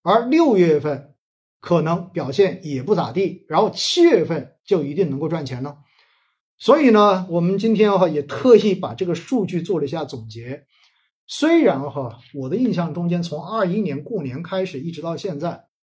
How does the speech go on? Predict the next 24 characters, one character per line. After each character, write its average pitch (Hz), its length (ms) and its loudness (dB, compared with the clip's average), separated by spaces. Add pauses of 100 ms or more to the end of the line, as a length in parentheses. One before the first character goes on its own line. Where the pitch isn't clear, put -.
(640)
去 233 200 0
统 123 400 -8
计 220 200 -4
过 214 220 0
去 165 200 -6
十 131 400 -6
年 131 400 -4
或 - 160 -8
者 143 80 -4
过 180 160 -2
去 175 120 -6
二 202 300 -4
十 - 160 -10
年 131 260 -6
的 131 200 -8
A 202 200 2
股 208 200 -12 (120)
的 110 140 -16
这 165 160 -8
个 151 80 -8
大 165 160 -8
数 185 160 -4
据 175 240 -6
啊， - 140 -16